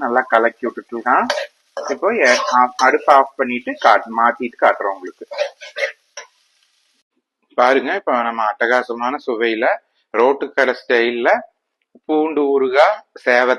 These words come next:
தாளிச்சு வச்சிருக்கிறோம். இதே மாதிரி நீங்க ட்ரை பண்ணி பாருங்க. உங்க ஃப்ரெண்ட்ஸ் பிடிச்சிருந்துச்சுன்னா உங்க ஃப்ரெண்ட்ஸ் கூட ஷேர் பண்ணிக்கோங்க. எப்படி இருந்துச்சுன்னு கமெண்ட் பண்ணுங்க.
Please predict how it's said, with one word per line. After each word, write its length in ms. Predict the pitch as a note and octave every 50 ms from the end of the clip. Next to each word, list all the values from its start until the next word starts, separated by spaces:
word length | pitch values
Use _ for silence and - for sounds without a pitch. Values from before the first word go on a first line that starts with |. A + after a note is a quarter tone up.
| - A#2
தாளிச்சு 300 | A2 A#2+ A#2+ A2+ - A#2+ A2
வச்சிருக்கிறோம். 540 | - - B2 G#2 F#2+ - A2 B2 D#3 G#3+ - - - _ _ _ _ _ _ - C3+ C3+
இதே 140 | C#3 E3+ F3 E3 D#3
மாதிரி 160 | D3 C#3 D#3 D3+
நீங்க 160 | D3 C#3 C3 - -
ட்ரை 120 | A#2 A#2+ B2 B2 C3+
பண்ணி 160 | C3 C3 A#2+ - B2+
பாருங்க. 300 | A#2 A2+ A2+ G#2 A2+ A#2+ D#3 - - _ _ _ _ _ _ -
உங்க 140 | C3+ C3+ A#2+
ஃப்ரெண்ட்ஸ் 320 | - C#3 C3 C#3 C3+ - _ -
பிடிச்சிருந்துச்சுன்னா 520 | C#3+ C#3+ C#3+ - D#3+ D3 C#3 C#3+ D3+ D3
உங்க 120 | C#3 C3 -
ஃப்ரெண்ட்ஸ் 300 | B2+ A#2+ A#2+ - _ - C#3
கூட 120 | B2+ B2+ B2 A#2+ A2+ G#2+ G#2 G#2 -
ஷேர் 260 | - A#2 A#2+ B2 - -
பண்ணிக்கோங்க. 440 | A#2+ A#2 A2 - A#2 G#2+ G#2+ G#2+ A#2+ D#3+ G3+ - _ _ _ _ _ _ - A#2
எப்படி 180 | - - D#3 D#3 D3
இருந்துச்சுன்னு 420 | C3+ C#3 C3 - D3 D3+ D3+ -
கமெண்ட் 340 | B2+ A2+ A2+ B2 B2+ C3+ B2+ A#2+
பண்ணுங்க. 280 | A#2+ A2 A2 G#2+ A2+